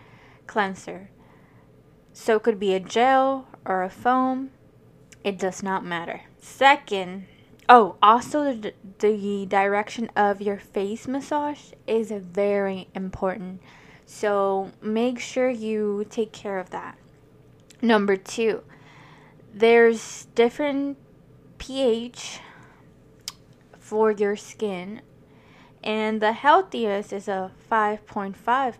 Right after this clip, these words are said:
P H. If your P H is too acidic, then it becomes irritated and prone to break, breakouts. If it's too alkaline, it's dull and dry, so we want to have a balance.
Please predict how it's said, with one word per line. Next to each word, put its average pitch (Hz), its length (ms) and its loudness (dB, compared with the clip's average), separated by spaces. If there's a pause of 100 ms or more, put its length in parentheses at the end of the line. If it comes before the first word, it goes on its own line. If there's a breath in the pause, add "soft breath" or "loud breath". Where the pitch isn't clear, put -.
P 196 220 -12
H. 175 240 -14
If 202 480 -2
your 196 420 2
P 226 240 -6
H 208 400 -2
is 196 300 -6
too - 160 -6
acidic, 294 720 -4 (340)
then 214 340 -2
it 208 120 -6
becomes 196 480 -6
irritated 262 840 -2 (480 loud breath)
and 202 260 -8
prone 208 380 0
to - 160 -8
break, 180 260 -4 (460)
breakouts. 190 520 -6 (160)
If 226 240 -2
it's 208 440 -2 (140)
too 226 300 -2
alkaline, 202 960 -2 (240 soft breath)
it's 190 340 -10
dull 247 560 6 (180)
and 190 220 -12
dry, 202 520 -2
so 202 260 -4
we 233 240 -4
want 208 480 -6
to - 80 -20
have 202 160 -10
a 185 60 -4
balance. 170 640 -10